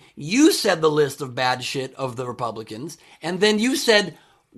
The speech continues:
two things on the Democrats, okay, that you agree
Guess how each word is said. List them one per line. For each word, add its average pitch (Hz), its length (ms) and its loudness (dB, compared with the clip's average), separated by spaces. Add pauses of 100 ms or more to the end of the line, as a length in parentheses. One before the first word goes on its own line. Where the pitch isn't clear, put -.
(180)
two 311 380 4
things 127 540 -6
on 143 220 -4
the 139 80 -2
Democrats, 127 880 -6 (340)
okay, 151 480 -2 (140)
that 170 320 2
you 208 240 4
agree 233 380 -4